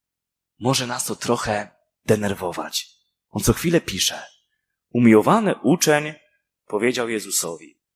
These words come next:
Jezus przytulił do serca umiłowanego ucznia. Zapytano umiłowanego ucznia, żeby zapytał Jezusa.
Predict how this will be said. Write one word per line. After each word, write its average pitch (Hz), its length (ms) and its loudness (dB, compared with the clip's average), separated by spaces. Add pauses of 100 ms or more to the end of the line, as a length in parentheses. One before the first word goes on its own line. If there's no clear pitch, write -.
(120)
Jezus 208 580 2 (300)
przytulił 185 460 2
do 107 100 0
serca 139 400 0
umiłowanego 95 680 -4
ucznia. 82 500 -4 (340)
Zapytano 190 640 4
umiłowanego 139 640 2
ucznia, 151 440 2
żeby 214 320 6
zapytał 139 460 0
Jezusa. 92 560 -2